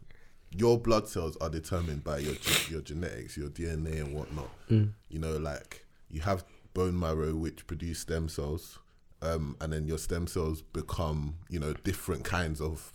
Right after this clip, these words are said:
Speaker 1: red blood cells or blood cells that you have in your thing. So if you as an individual with sickle cell has bone marrow that is determined to become sickled,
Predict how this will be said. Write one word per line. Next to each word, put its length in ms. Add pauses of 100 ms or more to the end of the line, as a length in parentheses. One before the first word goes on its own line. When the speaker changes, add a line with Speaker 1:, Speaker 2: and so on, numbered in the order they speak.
(140)
Speaker 1:
red 240
blood 240
cells 320
or 60
blood 280
cells 240
that 120
you 80
have 200
in 120
your 100
thing. 220 (520)
So 360 (320)
if 340 (160)
you 300
as 100
an 140
individual 520
with 200
sickle 360
cell 380 (300)
has 420 (200)
bone 260
marrow 380 (500)
that 360
is 180
determined 600
to 120
become 400
sickled, 720